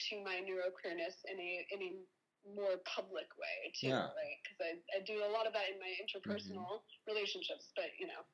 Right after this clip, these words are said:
Speaker 1: I don't necessarily have a lot of, like, public, uh, uh, what is the word I'm looking for? Um, vehicles? I don't know if
Speaker 2: Mm-hmm.
Speaker 1: that's the right word, but whatever. To, to express these ideas and to connect with people over these ideas. So I,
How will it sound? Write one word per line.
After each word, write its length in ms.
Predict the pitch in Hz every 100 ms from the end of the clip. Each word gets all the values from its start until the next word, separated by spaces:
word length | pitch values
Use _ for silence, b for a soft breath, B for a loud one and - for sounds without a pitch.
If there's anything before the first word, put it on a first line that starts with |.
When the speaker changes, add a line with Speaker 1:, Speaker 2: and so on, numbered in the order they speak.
| b _
Speaker 1:
I 40 | 190
don't 200 | 240 226
necessarily 360 | 214 208 202
have 140 | 208 190
a 40 |
lot 180 | 190 185
of, 100 | 190
like, 200 | 180 175 - - _ _ _ _ 190 180
public, 480 | - 196 196 196 185 - -
uh, 500 | 196 175 170 - -
uh, 540 | 175 170 160 339 _ - _ _ _ _ _ _ _ 392 - 202 196
what 160 | 202 196
is 120 | 190 185
the 100 | 165
word 200 | 156 147
I'm 120 | 143
looking 260 | 131 156 170
for? 160 | 147 127 131 165
Um, 280 | 175 156 269 - _ -
vehicles? 580 | 208 233 311 339 349 -
I 40 | -
don't 120 | 110
know 60 | 113
if 60 |
Speaker 2:
Mm-hmm. 80 | 113
Speaker 1:
that's 160 | 147 135
the 60 |
right 160 | - 110
word, 140 | 143 -
but 100 | 143
whatever. 220 | 151 - - B B - -
To, 340 | 202 190 170
to 140 | - 190
express 600 | 185 - - - - - 185
these 300 | 185 175 156 _ -
ideas 560 | 175 180 156 143 139 160
and 120 | 160
to 100 | -
connect 300 | - 156 -
with 120 | 156
people 280 | - 143 143
over 180 | 156 151
these 180 | 143 -
ideas. 420 | 139 120 110 - -
So 80 | 196
I, 180 | 165